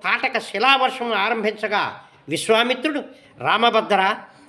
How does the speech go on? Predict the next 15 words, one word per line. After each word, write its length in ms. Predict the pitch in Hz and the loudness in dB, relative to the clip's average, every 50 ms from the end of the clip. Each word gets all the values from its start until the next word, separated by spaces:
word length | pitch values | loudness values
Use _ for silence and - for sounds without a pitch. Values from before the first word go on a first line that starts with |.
| _ _ - | _ _ -6
సంధ్యాకాలంలో 920 | - 180 202 233 240 277 294 294 277 262 247 247 240 240 233 226 220 208 | -4 -2 0 4 6 6 6 6 6 4 2 4 2 2 0 0 0 0
రాక్షసులకు 920 | 180 175 202 226 - - 269 247 - - - - 214 226 233 226 - 214 202 | 0 0 -2 -2 -2 -4 -4 -4 -4 -8 -12 -12 -6 -6 -6 -4 -2 -4 -4
బలం 420 | 160 131 - 196 214 226 240 226 | -4 -4 -2 -2 0 0 -2 -2
ఎక్కువ 300 | 185 175 175 - - 247 | -2 -4 -4 0 2 4
అవుతుంది, 400 | 226 202 - - 160 131 110 - - - _ _ _ _ _ _ - - - | 4 4 2 -2 -8 -10 -10 -14 -18 -20 _ _ _ _ _ _ -20 -10 -4
త్వరగా 300 | 147 147 202 226 247 240 | 0 2 4 4 6 6
ఆమెను 300 | 226 214 196 190 190 180 | 6 4 2 0 -2 -4
సంహరించు" 680 | - - 156 185 208 240 233 226 196 - - - - - - - _ _ _ _ - | -4 -4 0 2 2 2 2 2 -2 -4 -8 -12 -14 -16 -18 -20 _ _ _ _ -6
అనగానే 600 | 117 143 156 156 175 185 196 233 302 339 277 - - - - _ _ - 120 120 | -2 -2 0 2 2 2 2 2 0 -2 -4 -8 -14 -20 -20 _ _ -12 -8 -2
రాముడు 380 | 135 160 208 262 269 262 240 | 0 2 2 4 4 4 2
శబ్దవేధిని 1040 | 233 226 - 202 196 196 190 247 247 247 269 285 202 214 240 262 233 175 143 139 135 - - - - _ _ _ _ _ _ _ _ _ _ _ _ _ - - | 0 0 -2 -2 -2 0 0 2 2 4 4 4 4 4 2 2 0 0 -2 -4 -8 -14 -20 -20 -20 _ _ _ _ _ _ _ _ _ _ _ _ _ -6 -4
సంధించాడు. 640 | - 196 247 247 233 240 226 - 190 147 117 101 - - - _ - - _ _ _ - | -2 -2 0 2 2 2 2 2 0 0 -2 -4 -8 -14 -20 _ -20 -20 _ _ _ -6
తాటక 360 | - 165 202 - 254 262 262 233 | -2 -2 0 0 -2 -2 -2 -4
విల-, 280 | 185 180 180 196 - - - - - | -4 -4 -4 -6 -6 -8 -12 -12 -6
విలవలలాడుతూ 920 | 160 190 240 269 269 269 262 240 226 220 226 220 226 285 302 320 262 | 0 2 4 4 6 6 6 6 4 4 2 0 0 -2 -4 -4 -4